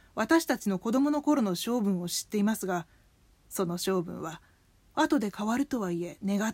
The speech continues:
えるわけではありません。この人たちは、私たちの動機の誠実さについては、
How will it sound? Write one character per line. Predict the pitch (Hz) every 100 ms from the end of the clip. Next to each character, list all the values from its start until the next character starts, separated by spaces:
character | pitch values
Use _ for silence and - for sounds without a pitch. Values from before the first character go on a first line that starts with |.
| 240
え | 240
る | 214
わ | 196
け | 220
で | 180
は | 165
あ | 165
り | 185
ま | 185
せ | - 185
ん。 | - _ _ _ _ _ _ _ _ _ _ _ _ _ _ _ _
こ | - 208
の | 196
人 | - 180
た | 160
ち | 175
は、 | 170 175 _ _ _ _ _ -
私 | 247 320 339
た | 311
ち | - 202
の | 185
動 | 202 277
機 | -
の | 285
誠 | 285 294 285
実 | 294
さ | 294 226
に | 185
つ | - 226
い |
て | 190
は、 | 170 180